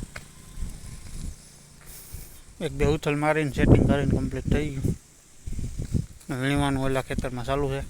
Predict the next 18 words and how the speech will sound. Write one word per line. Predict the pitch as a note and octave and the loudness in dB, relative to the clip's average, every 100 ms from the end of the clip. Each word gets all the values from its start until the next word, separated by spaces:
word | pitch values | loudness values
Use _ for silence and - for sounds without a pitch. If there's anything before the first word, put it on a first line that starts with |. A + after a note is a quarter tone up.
| - - - | -8 -10 -8
પછી | C3+ C3 | -4 6
આમાં | B2 B2+ B2+ | 10 12 12
રાપમાં | C3 C3+ C#3+ C3+ | 10 8 8 6
જો | C3 C3 C3 - - - - - - - - - - | 4 4 2 4 4 4 2 2 2 -2 -6 -6 -2
બહુ | C#3 B2+ | 2 2
દેખાય | C#3 - D3+ D3 | 2 2 2 4
ને | C3+ | 4
તો | C3+ C3 | 4 4
વીણવાની | C#3+ D3+ C#3+ - - | 4 8 8 8 6
છે, | - - - - - - - - | 6 6 10 10 12 10 8 6
નકર | - C3 | 4 4
તો | - | 8
નથી | - - D3 | 8 8 6
વીણવી. | B2+ C3+ B2+ - - - - - - - - - - - | 4 4 2 0 2 2 4 4 6 6 4 2 0 0
બહુ | C3+ B2 | 0 0
જરૂર | C3+ C3 | 0 0
નહીં | C3 C#3 C3 | 2 2 2
હોય | B2 | 2